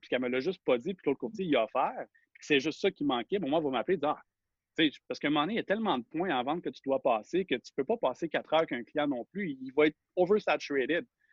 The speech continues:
Fait, tu sais, moi, il fallait que je passe pour travailler tous les produits que j'ai comme possible, comme courtier immobilier ou toutes les différentes stratégies, les différents programmes, ça finirait plus. Fait qu'à un moment donné, je fais mon analyse au début, c'est un bleu, un vert, un rouge, peu importe,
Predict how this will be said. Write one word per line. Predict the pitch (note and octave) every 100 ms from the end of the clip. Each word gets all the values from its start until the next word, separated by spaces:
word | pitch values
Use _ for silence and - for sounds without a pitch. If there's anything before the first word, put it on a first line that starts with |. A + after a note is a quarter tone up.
| -
Fait, | A#2+
tu | -
sais, | F#3+
moi, | E3+
il | F3
fallait | C3+
que | C3+
je |
passe | - G#3
pour | D3+
travailler | C3 C#3+ -
tous | A#3+ D#3+
les |
produits | C#3 C#3 C#3 F3
que | C3
j'ai | D#3+ F#3
comme | B2 A2+ - _
possible, | F3 - F#3+ F3+
comme | C3
courtier | - - D3+
immobilier | B2+ C#3 G3
ou |
toutes | F#3
les | D#3
différentes | B2+ C3+ D#3
stratégies, | - C3 B2 A#2+ G3
les |
différents | - B2+ C#3
programmes, | D3+ A#2 A2 D3+ E3+
ça | -
finirait | D3 F3 C3 A2+
plus. | E3 D#3 _ - _ -
Fait | B2+
qu'à | C3+
un |
moment | C3
donné, | C#3 F#3+
je | F3+ -
fais | C#3+
mon | C3
analyse | B2+ B2+ D3 D#3 B2+ _ _ _ _ -
au | B2+
début, | B2 A#2+ F#3+
c'est | F3+ C#3+
un | A#2
bleu, | B2 D3 D3
un |
vert, | A2 B2 C3+
un | A#2
rouge, | C3 C#3+ -
peu | A#2
importe, | G#2 C3 E3+ F#3+